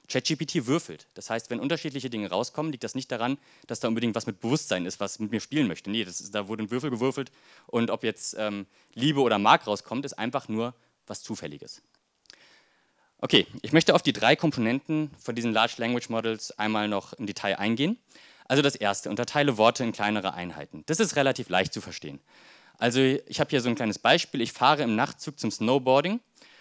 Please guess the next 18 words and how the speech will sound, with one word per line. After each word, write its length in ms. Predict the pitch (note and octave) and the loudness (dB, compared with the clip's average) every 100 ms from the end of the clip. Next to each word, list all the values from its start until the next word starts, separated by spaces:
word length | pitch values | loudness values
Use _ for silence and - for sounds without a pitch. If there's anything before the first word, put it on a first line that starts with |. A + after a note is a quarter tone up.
| - _ | -20 _
und 180 | C3 - | 0 2
ich 120 | - | 0
fahre 320 | - C3+ F3 | 4 4 4
im 160 | B2 A2+ | 2 2
Nachtzug 360 | C#3 - D3 | 0 -4 -6
zum 100 | A#2 | -6
Snowboarding 580 | - A2+ C#3+ C3+ C#3 C3+ | -2 0 2 2 0 -2
könnte 240 | - B2+ | -4 -4
zum 140 | - A#2 | -2 -2
Beispiel 300 | A#2 - A2+ _ _ | -2 -4 -14 _ _
zerlegt 320 | G#2+ C3 - | -6 -6 -2
werden 220 | C#3 C3+ | -2 -2
in 260 | - G#2 F2 _ | -2 -4 -4 _
ich 360 | C#3 F#3+ - - _ _ _ _ | 2 2 -4 -12 _ _ _ _
fahr, 560 | - A2 A#2+ E3+ G#3 - _ _ _ _ _ _ _ _ | -2 2 4 4 0 -6 _ _ _ _ _ _ _ _
e, 200 | G#2 A#2 - _ _ _ _ _ _ | -6 -6 -8 _ _ _ _ _ _
im 300 | C3 F3 A3+ _ _ _ _ | 2 2 0 _ _ _ _
Nachtzug 1300 | - B2 - - - _ _ _ _ _ - E3+ G#3 | -4 -2 -2 -10 -18 _ _ _ _ _ -10 -8 -8